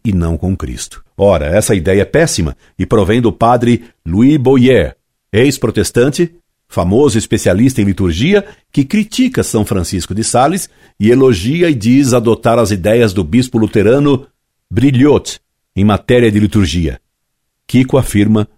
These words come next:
seguir as ideias de Boyer. Ora, para o padre Boyer, Cristo está presente também na comunidade, no sacerdote, na palavra, e ele o acentua bem menos e até combate o exagero dessa ideia na hóstia consagrada. Padre Boyer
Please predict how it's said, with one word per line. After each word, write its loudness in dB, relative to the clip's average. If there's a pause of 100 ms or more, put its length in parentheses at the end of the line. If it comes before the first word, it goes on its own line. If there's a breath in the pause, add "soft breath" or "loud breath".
(100)
seguir -2
as -2
ideias -2 (300)
de -8
Boyer. -6 (340)
Ora, 0 (260)
para -2
o -2
padre 0
Boyer, 0 (180)
Cristo 0
está -2
presente -2
também 0
na 0
comunidade, 0
no -4
sacerdote, 0
na -2
palavra, 0 (240 soft breath)
e 0
ele 2 (160 loud breath)
o 0
acentua 2
bem 0
menos 0 (100)
e 2
até 0
combate 0
o 2
exagero 2
dessa -4
ideia -2 (200)
na -4
hóstia 0
consagrada. -2 (140)
Padre 2
Boyer 2